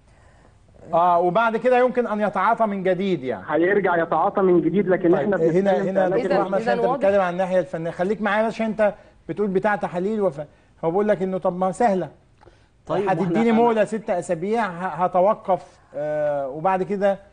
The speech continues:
Speaker 1: اعمل التحليل تاني واعدي، وبعد كده اتعاطى براحتي يعني.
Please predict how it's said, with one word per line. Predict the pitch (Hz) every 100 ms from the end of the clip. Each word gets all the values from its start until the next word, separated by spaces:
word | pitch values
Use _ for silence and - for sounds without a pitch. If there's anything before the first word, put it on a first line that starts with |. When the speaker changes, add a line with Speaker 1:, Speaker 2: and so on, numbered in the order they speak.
| _ _ _ 190
Speaker 1:
اعمل | 196 202
التحليل | 180 175 156 190
تاني | - 196 196 202 208 202 - _
واعدي، | 147 143 190 190 190
وبعد | 208 196 196
كده | 202 202 180
اتعاطى | 180 175 190 185
براحتي | 156 175 175 - 131
يعني. | 117